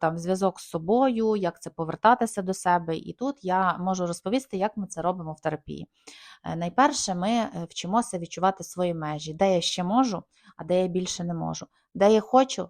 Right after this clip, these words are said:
а де я не хочу, тому що саме на цьому, е, і починається вигорання. Е, наступне, ми перебудовуємо систему цінностей,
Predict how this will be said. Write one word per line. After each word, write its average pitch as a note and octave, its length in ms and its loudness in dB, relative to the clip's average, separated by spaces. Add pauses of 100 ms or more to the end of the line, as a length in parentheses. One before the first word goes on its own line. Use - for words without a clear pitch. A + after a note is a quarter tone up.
(120)
а E3 100 -10
де F3 180 0
я F#3+ 80 2
не F#3 120 -4
хочу, E3 400 -4
тому F3+ 200 -4
що - 140 -6
саме G#3 320 0
на F3+ 140 -4
цьому, G#3 640 2
е, E3 320 -2
і F#3 220 -6
починається F3 640 -4
вигорання. D#3+ 580 -4 (640)
Е, E3+ 200 -4
наступне, A3+ 540 2
ми G#3+ 120 0
перебудовуємо G3+ 840 2
систему F#3 500 -4
цінностей, D#3+ 840 -8